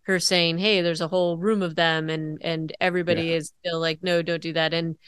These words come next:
Speaker 1: you know, inter-, you know, the gun that she eventually finds and hides is Bill's gun, and it's the gun, I'm
Speaker 2: Frank's gun.
Speaker 1: assuming,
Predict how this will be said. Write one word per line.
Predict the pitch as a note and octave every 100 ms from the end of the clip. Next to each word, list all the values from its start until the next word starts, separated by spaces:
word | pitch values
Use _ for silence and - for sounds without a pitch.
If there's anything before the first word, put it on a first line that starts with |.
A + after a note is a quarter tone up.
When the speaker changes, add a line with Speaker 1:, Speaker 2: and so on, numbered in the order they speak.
| - _ -
Speaker 1:
you | G3+
know, | F3
inter-, | E3+ G#3 G3+ G3 -
you | F#3+ F#3+
know, | E3+
the | D#3+
gun | E3 F#3+ F#3
that | F3 -
she | F#3
eventually | E3+ E3+ E3+ E3+ E3+ D#3+ - _
finds | F3+ E3 E3 D#3+
and | D#3
hides | E3+ F3+ D#3+ D#3
is | D#3 D#3
Bill's | E3+ E3+ D#3
gun, | D#3 D#3+ D#3
and | D#3+ D#3
it's | -
the | F3+
gun, | E3 E3
I'm | D#3
Speaker 2:
Frank's | D#3 D#3+
gun. | - F3
Speaker 1:
assuming, | E3+ E3 E3